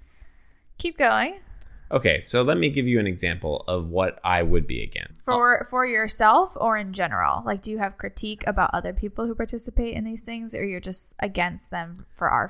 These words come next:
Speaker 1: family?
Speaker 2: Actually, it's not against any one tradition. It's about the approach to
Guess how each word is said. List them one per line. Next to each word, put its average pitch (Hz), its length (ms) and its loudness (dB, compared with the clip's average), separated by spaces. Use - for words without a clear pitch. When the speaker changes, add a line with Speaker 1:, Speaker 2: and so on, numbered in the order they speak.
Speaker 1:
family? - 400 -14
Speaker 2:
Actually, 98 380 6
it's 98 200 -4
not 135 240 2
against 113 440 4
any 107 300 2
one 92 300 0
tradition. 90 540 0
It's 87 120 -4
about 101 480 0
the 95 260 -2
approach - 880 4
to 95 560 6